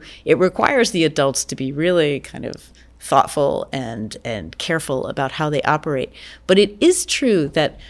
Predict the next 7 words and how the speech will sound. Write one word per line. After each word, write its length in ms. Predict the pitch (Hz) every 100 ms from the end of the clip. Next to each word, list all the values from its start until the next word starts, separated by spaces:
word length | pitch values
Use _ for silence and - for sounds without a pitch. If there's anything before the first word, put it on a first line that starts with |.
| - -
first 360 | - 415 -
of 100 | 277
all, 340 | 240 220 214 -
we 200 | 185 196
don't 220 | 196 240
always 600 | 254 247 226 202 - - - - - -
make 420 | 180 180 175 -